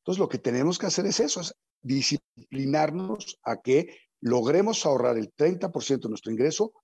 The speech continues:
con un objetivo muy claro de monto y más o menos del plazo para poderlo ahorrar. Mira, mi querido Gabriel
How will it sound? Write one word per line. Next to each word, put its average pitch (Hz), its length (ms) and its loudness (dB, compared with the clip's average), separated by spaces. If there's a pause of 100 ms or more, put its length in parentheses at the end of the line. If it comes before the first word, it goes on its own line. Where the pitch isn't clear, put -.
(160)
con 131 140 2
un 190 60 2
objetivo 156 520 2
muy 170 280 4
claro 156 480 2 (240)
de 120 180 2
monto 143 680 0 (180)
y 143 100 2
más 254 460 4
o 202 40 4
menos 190 420 2
del 135 300 2
plazo 156 480 2
para 123 340 2
poderlo 117 540 2
ahorrar. 135 460 4 (600)
Mira, 147 380 4
mi 117 140 0
querido 123 200 2
Gabriel 107 380 -2